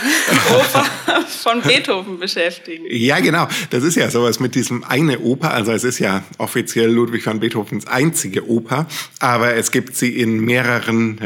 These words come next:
Speaker 2: Versionen. Also es gibt die Ur-Leonore, wie sie in der Wissenschaft genannt wird. Es gibt Leonore und es gibt Fidelio. Das heißt mindestens drei Fassungen mit vier Ouvertüren, ähm, über die wir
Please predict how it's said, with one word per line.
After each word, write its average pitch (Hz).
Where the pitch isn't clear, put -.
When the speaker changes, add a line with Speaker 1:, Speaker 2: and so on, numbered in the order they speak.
Speaker 2:
Versionen. 117
Also 107
es 98
gibt -
die 98
Ur-Leonore, 123
wie 123
sie 123
in 117
der 113
Wissenschaft 120
genannt 117
wird. 113
Es -
gibt -
Leonore 117
und 120
es 120
gibt -
Fidelio. 113
Das 104
heißt 110
mindestens 151
drei 120
Fassungen 117
mit 107
vier 131
Ouvertüren, 117
ähm, 110
über 110
die 113
wir 110